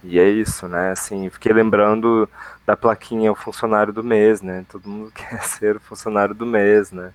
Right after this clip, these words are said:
e, enfim, e aí fiquei pensando isso, o quanto que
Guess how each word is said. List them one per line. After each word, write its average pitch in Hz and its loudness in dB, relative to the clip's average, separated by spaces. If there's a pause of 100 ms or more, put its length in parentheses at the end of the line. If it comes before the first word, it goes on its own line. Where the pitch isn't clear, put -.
(760)
e, 92 -4 (520)
enfim, 104 0
e 104 -2
aí 107 6
fiquei - 0
pensando 139 4
isso, 127 6
o 110 0
quanto 123 0
que 127 2